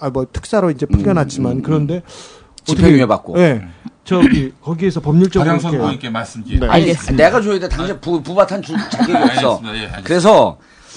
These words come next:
Speaker 2: 아까 우리끼리 오기 전에 우리 그 악마 주진우 기자가, 사탄 주진우 기자가 뭐라 그랬냐면, 비비케이 하면 양대 산맥이 언론계에선 주진우, 정치계에선 정봉주인데,
Speaker 1: 저는 그런 말
Speaker 2: 이게
Speaker 1: 안
Speaker 2: 뜨고
Speaker 1: 해.
Speaker 2: 있는,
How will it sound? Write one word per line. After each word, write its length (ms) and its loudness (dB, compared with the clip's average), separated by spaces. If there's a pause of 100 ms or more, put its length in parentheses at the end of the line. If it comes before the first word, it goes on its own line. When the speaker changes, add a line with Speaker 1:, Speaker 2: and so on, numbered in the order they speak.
(220)
Speaker 2:
아까 440 2
우리끼리 420 0
오기 280 2
전에 180 2
우리 480 4
그 160 -2
악마 320 4
주진우 340 -6
기자가, 300 -2
사탄 360 -4
주진우 300 -4
기자가 240 -2
뭐라 260 4
그랬냐면, 560 0 (720)
비비케이 580 4
하면 180 2
양대 280 2
산맥이 760 0 (140)
언론계에선 680 4
주진우, 420 -6 (260)
정치계에선 560 0
정봉주인데, 640 -2
Speaker 1:
저는 180 -2
그런 220 -2
말 180 2
Speaker 2:
이게 140 6
Speaker 1:
안 80 0
Speaker 2:
뜨고 260 2
Speaker 1:
해. 40 6
Speaker 2:
있는, 380 4